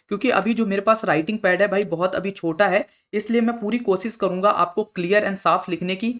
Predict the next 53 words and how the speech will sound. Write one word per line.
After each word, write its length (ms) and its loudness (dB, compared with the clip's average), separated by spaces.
लेकिन 260 2
जैसे 320 2
जैसे 280 0
आगे 280 2
क्लास 360 2
बढ़ेगी, 300 2
आप 220 0
लोग 140 -4
ज़्यादा 280 0
से 120 -6
ज़्यादा 260 0
शेयर 320 0
करेंगे, 340 0
वैसे 320 0
मैं 200 -2
जो 100 -4
है 120 -2
वो 140 -2
राइटिंग 380 -2
पैड 240 -4
को 100 -6
भी 140 -2
इम्प्रूव 440 -6
कर 160 -4
लूँगा। 340 -6
ओके, 240 0
चलिए 240 0
क्वेश्चन 360 -2
को 120 -2
स्टार्ट 300 2
करते 260 -2
हैं। 100 -4
पहला 280 0
क्वेश्चन 320 -6
आपकी 240 -8
स्क्रीन 340 -6
पर 160 -2
है। 60 -2
ये 60 -4
क्वेश्चन 360 -8
कहता 300 -4
है 40 0
कि 160 -8
एक 240 -2
पहिए 240 -2
की 140 -6
त्रिज्या 380 -2
जो 160 -2
है 60 -4
वो 140 -2
चौदह 320 -2
सेंटीमीटर 560 -4
है, 160 -2